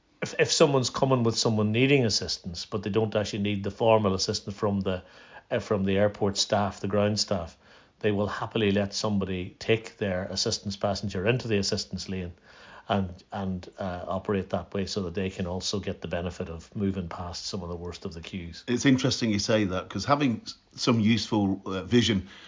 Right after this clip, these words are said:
Speaker 2: I often just take, take my chances and get through. But when I went on holiday to Cuba, I was in Havana, and, um, I got taken through by the assistants and then sat in this minibus for about three hours wondering where everybody was.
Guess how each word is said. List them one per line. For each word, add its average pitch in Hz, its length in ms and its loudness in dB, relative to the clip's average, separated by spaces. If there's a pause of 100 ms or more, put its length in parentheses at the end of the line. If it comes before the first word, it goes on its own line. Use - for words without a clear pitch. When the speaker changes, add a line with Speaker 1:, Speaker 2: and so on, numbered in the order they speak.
(140)
Speaker 2:
I 110 120 6
often 120 360 4
just - 300 -4
take, 104 380 0
take 120 180 0
my 101 80 0
chances 101 540 0
and 95 460 -2
get - 200 -4
through. 113 340 6 (360)
But 113 160 4
when 131 160 8
I 139 80 8
went 120 280 6
on 110 120 2
holiday 107 400 2
to 98 140 -8
Cuba, 104 360 2
I 87 60 -2
was 85 120 -6
in 101 120 0
Havana, 92 500 -2 (560)
and, 101 320 4
um, 101 320 4 (400)
I 104 80 0
got 107 160 0
taken 101 400 -2
through 98 240 0
by 101 200 0
the 95 160 -2
assistants 92 600 -6
and 98 80 -2
then 98 140 0
sat - 340 -2
in 117 100 4
this 104 180 -2
minibus 110 460 0
for 107 120 -6
about 98 260 -2
three 107 220 0
hours 98 280 0
wondering 107 340 2
where 101 180 2
everybody 98 340 0
was. 101 380 4